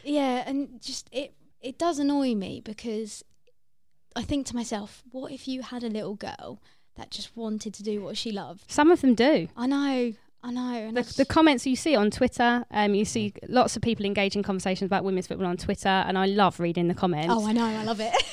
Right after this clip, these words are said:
Speaker 2: So, so many of the things on there are quite derogatory or bigoted.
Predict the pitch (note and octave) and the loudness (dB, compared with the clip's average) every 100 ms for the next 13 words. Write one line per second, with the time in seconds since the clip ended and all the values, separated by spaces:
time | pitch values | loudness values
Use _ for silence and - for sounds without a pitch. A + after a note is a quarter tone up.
0 | - - - D4 C4 C4+ A3 - C4+ B3+ | -8 -8 4 8 10 10 8 6 10 12
1 | C4 B3 A#3 A3 G#3 A3 A3 G3+ F#3+ F3+ | 12 10 8 6 4 2 2 2 2 2
2 | F3 - _ _ _ G#3 F#3 - F#3+ G3+ | 2 0 _ _ _ -8 -8 -6 -2 0
3 | F3+ G3+ G#3 - B3 A3 G3+ F3 F3+ G#3+ | 2 0 -2 -2 -2 0 2 0 0 -2
4 | G#3 A3 G3+ G3+ | -2 0 0 0